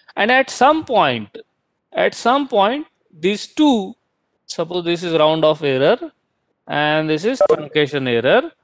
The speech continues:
then at some point, at some delta x, they will, okay, there will be an optimum.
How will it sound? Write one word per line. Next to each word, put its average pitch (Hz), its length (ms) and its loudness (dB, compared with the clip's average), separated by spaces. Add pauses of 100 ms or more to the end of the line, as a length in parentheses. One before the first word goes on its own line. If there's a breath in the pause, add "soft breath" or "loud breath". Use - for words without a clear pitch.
(240)
then 214 240 2
at 214 240 0
some 262 360 0
point, 147 580 -2 (220)
at 160 200 2
some 233 420 -2
delta 156 340 0
x, 131 460 0 (360)
they 147 380 0
will, 131 400 -6 (580)
okay, 151 380 -8 (1300)
there 156 300 4
will 135 220 -2
be 135 140 -2
an 269 200 0 (100)
optimum. 127 800 -2